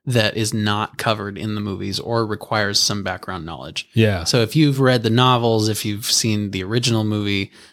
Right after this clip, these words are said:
Speaker 1: that whole thing, like, you're definitely coming into it with some, um, knowledge that people just watching now out of nowhere wouldn't get or wouldn't understand. So that,
Speaker 2: Yeah.
Speaker 1: that is definitely important.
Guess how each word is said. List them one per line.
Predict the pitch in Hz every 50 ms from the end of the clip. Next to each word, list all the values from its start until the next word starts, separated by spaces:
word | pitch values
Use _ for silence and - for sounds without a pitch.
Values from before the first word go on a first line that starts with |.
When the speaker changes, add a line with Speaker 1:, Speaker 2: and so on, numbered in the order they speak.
| _ -
Speaker 1:
that | - 113 107
whole | 110 110 101
thing, | - 117 107 101 95 95 95
like, | 101 95 98 -
you're | 107 104
definitely | 113 110 - - 113 107
coming | 101 110 104 101 101
into | 101 101 98 - 113 104
it | 95 80
with | 87 104 101 98 98 - - - _ _ _ _ _ _
some, | - - - - 117 110 104 104 101 98 - _ _ _ _ _ _ _ _ _ _ -
um, | - 113 101 95 87 87 87 82 - - _ _ - - _ _ -
knowledge | 120 113 113 113 110 98 98 95 101 - - - _ _ _ _ _ _ _
that | 202 147 131 110 101 - _ _ _ _ _ _ _ _ _ _
people | - 147 139 135 120 110 107 104 -
just | - 127 113 -
watching | 120 120 120 107 - - 113 107 104
now | 110 110 107 101
out | 95 98 98
of | 95
nowhere | 95 104 104 101 98 95 95 98 - -
wouldn't | 139 117 117 123 123 113 107 101 92 92 - -
get | - 107 92 85 - -
or | 104 107 107
wouldn't | 107 101 104 104
understand. | 104 95 95 - - - 107 95 85 95 98
So | - - 113
that, | 107 107 104 98
Speaker 2:
Yeah. | 92 92 95 - _ -
Speaker 1:
that | 117 107 104
is | 98 101
definitely | - - 92 - 95 90 90 80 80
important. | 90 90 - - 78 69 80 80 - - -